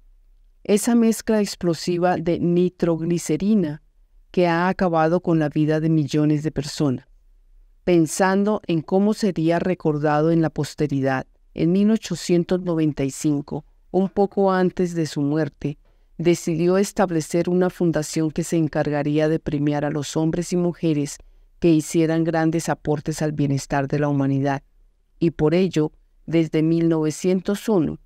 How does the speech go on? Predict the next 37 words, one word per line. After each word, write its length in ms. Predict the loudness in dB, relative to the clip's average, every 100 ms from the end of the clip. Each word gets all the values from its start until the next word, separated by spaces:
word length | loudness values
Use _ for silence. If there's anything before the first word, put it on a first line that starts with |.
| _ _
se 260 | _ -2 2
entregan 580 | 2 0 0 0 0 0
los 240 | -2 -6 _
prestigiosos 960 | -2 -2 -2 -6 -2 -2 0 -2 -4 -4
premios 520 | 0 2 2 0 0
Nobel. 360 | -2 -2 -8 -14 -20 _ _ _ _ _ _ _ _ _ _ -2
Uno 280 | 4 6
de 100 | 6
los 200 | 4 0
aspectos 600 | -2 -4 -2 -2 -2 -2
más 180 | -2 -2
distintivos 720 | -4 -4 -2 -2 -2 -2 -2
del 180 | -2 -4
premio 400 | -2 -2 0 0
Nobel 440 | 0 0 -2 -6 -10 -20 _ _
es 280 | -2 -2 0
que 180 | -2 0
desde 380 | 0 0 2 0
mil 200 | 2 2
novecientos 680 | 0 -2 0 0 0 -2
setenta 420 | -2 0 -2 0
y 60 | -2
cuatro 380 | 0 -2 0 0
no 200 | 0 0
consideran 680 | -2 -2 -2 0 0 0 0
elegible 600 | 0 -2 -2 -2 0 0
a 80 | 0
nadie 380 | 0 0 -2
que 180 | 0 0
haya 260 | 0 0 -2
fallecido 760 | -2 -2 -4 -4 -2 0 2
antes 320 | 2 0 0 -2
del 160 | 0
anuncio 480 | 0 0 -2 -2 -2
de 80 | 0
los 160 | -4
premios. 580 | -2 0 0 0 -8 -20